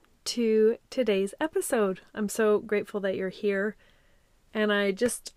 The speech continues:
I'm gonna dive right in. I'm holding in my hand my fluorite sphere. Kinda looks like amethyst. It's this beautiful crystal. And I'm holding it as a means of, like,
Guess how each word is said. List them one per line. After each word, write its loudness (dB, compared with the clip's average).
I'm 2
gonna 2
dive 6
right 0
in. -8
I'm -2
holding 4
in -2
my -2
hand -6
my -6
fluorite 0
sphere. -2
Kinda -2
looks -2
like -4
amethyst. -6
It's -10
this -10
beautiful -4
crystal. -8
And -8
I'm -4
holding 0
it 0
as -8
a -4
means -4
of, -6
like, -12